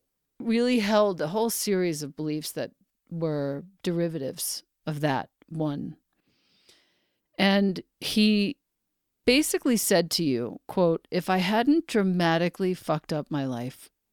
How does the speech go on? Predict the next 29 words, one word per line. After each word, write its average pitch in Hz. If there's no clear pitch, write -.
if 220
I 190
would 196
have 180
still 311
been 277
working 214
in 185
finance 160
with 147
a 151
house 190
on 160
a 147
lake 180
and 143
a 139
bunch 185
of 170
toys 165
like 147
many 220
of 185
the 175
people -
he 160
grew 156
up 156
with, -